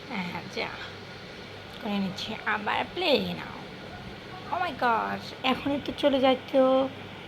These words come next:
ঠুস, ঠুস, ঠুস, ঠুস, ঠুস, ঠুস, ঠুস। ঠুস, ঠুস, ঠুস, ঠুস।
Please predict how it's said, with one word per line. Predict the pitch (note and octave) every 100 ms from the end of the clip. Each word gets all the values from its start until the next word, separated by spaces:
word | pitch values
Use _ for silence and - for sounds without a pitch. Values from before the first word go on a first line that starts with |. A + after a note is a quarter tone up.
| -
ঠুস, | - E4 D4
ঠুস, | - D4+ D4
ঠুস, | - D4+ C#4+
ঠুস, | D4 C#4 -
ঠুস, | C#4+ C4+ -
ঠুস, | C#4+ C4+ - - -
ঠুস। | - F4+ C#4+ A3+ - - - - - - - - - - - - - - - -
ঠুস, | E4 E4 D4+ -
ঠুস, | D4+ D#4 D4+ -
ঠুস, | - D4+ C#4+ -
ঠুস। | - D4 C#4+